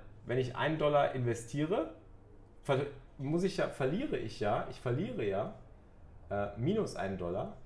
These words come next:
in sechsundsechzig Prozent der Fälle. Ja? So, das heißt, ich habe jetzt hier stehen minus null Komma sechs sechs, also verliere ich sechsundsechzig Cent im Schnitt.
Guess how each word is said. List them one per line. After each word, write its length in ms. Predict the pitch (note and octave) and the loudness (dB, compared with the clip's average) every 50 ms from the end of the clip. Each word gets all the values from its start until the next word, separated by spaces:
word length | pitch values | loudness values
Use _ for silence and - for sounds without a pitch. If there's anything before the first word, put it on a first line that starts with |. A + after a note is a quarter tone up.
| - - - - - - - - - - - - - - - | -18 -18 -18 -20 -20 -20 -20 -20 -20 -18 -18 -18 -18 -14 -4
in 320 | - C3+ D3+ D#3+ E3+ - F3 | 0 0 2 2 0 -2 -2
sechsundsechzig 640 | D#3+ D#3+ - - - A#2+ G2+ G2 G2 - F2+ - | -2 -2 -2 -2 -2 -2 0 0 -2 -2 -6 -8
Prozent 300 | - F#2 - F#2+ E2+ - | -8 -8 -6 -6 -6 -6
der 80 | E2+ E2+ | -8 -8
Fälle. 280 | - E2+ E2+ E2+ F2+ F#2 - - - - - - - - - - - - - - - - - - - - - | -6 -6 -6 -6 -8 -10 -12 -16 -18 -20 -20 -18 -18 -18 -18 -18 -18 -18 -18 -18 -18 -16 -16 -16 -14 -6 0
Ja? 160 | F#2+ G#2 B2 B2 - - - - - - - - - - - - - - - - - - - - - - - - - - - - - | 2 2 2 0 -2 -8 -10 -12 -12 -12 -12 -12 -12 -12 -10 -10 -8 -8 -8 -8 -8 -8 -8 -8 -10 -10 -10 -12 -14 -14 -12 -12 -4
So, 220 | - A#2 G2+ - - - - - - - - - - - - | 0 2 2 2 2 -2 -10 -14 -16 -18 -18 -16 -16 -12 -10
das 140 | - G#2+ - | -6 0 4
heißt, 200 | B2+ B2+ B2+ - | 4 4 4 2
ich 80 | B2+ C#3+ | 0 0
habe 160 | C#3 - B2 | 0 2 2
jetzt 160 | A#2 - - | 0 0 2
hier 160 | - E3+ F3+ | 4 4 4
stehen 400 | F3+ - - D3 D3+ F3 A#3 A3+ - - - - - - - - - - - - - | 4 4 2 2 2 2 2 0 -4 -6 -8 -8 -8 -10 -10 -10 -12 -12 -14 -12 -6
minus 640 | - A#2 C3 D3 D#3+ D#3+ F3+ F#3 F3+ - - - - - - - - - - - - - - - - - - | -4 -2 0 0 2 2 0 0 -2 -6 -10 -12 -14 -14 -14 -16 -16 -16 -18 -18 -18 -18 -18 -18 -18 -14 -8
null 200 | G2+ G2+ G2 G2 | -4 -2 -2 -2
Komma 420 | - - G#2 F#2 F#2+ F#2+ - - - - - | -2 -4 -6 -4 -4 -4 -4 -6 -8 -10 -10
sechs 360 | F2 F2 F2 E2 - - - | -8 -6 -6 -6 -8 -6 -4
sechs, 340 | B2+ D3+ G#3+ - - - - - | -4 -4 -4 -4 -8 -10 -10 -8
also 160 | - F#2 G2+ | -6 -6 -4
verliere 240 | - - G2+ G#2 G2+ | -2 0 0 0 0
ich 60 | G2 | 0
sechsundsechzig 580 | - A2 A2 - A2 F#2+ G2 G2 - - - - | 0 -2 -2 -2 -2 0 0 0 -2 -2 -6 0
Cent 360 | - C3+ C#3+ - E4 - - - - - - - - - - - - - - - - - - - | 4 4 4 4 2 -2 -10 -16 -18 -20 -20 -20 -20 -20 -20 -20 -20 -20 -20 -20 -20 -12 -8 -6
im 120 | C3+ C3+ | -6 -4
Schnitt. 340 | - - D#3+ F3 F3 - | -2 0 0 0 0 -2